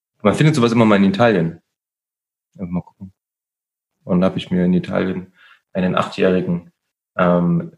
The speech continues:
zugelegt. Und nach dem,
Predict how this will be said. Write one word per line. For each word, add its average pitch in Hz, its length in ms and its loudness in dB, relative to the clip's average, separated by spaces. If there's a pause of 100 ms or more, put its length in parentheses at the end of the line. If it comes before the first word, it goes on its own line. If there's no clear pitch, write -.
zugelegt. 87 760 -4 (100)
Und 87 440 -10 (680)
nach 101 300 -4
dem, 135 400 2